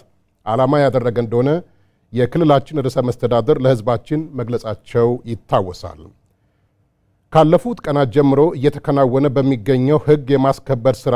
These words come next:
ተጠርጣሪዎች ያለምንም ግጭት እጃቸውን ለህግ እንዲሰጡ የማድረግ እንዲሁም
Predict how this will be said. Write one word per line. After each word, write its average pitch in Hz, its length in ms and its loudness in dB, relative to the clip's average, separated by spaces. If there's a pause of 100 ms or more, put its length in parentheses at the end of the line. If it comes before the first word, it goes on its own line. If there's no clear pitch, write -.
ተጠርጣሪዎች 135 680 -2
ያለምንም 139 420 2
ግጭት 117 360 -4
እጃቸውን 135 580 0
ለህግ 120 220 0
እንዲሰጡ 123 380 -4
የማድረግ 117 440 -2
እንዲሁም 120 380 -4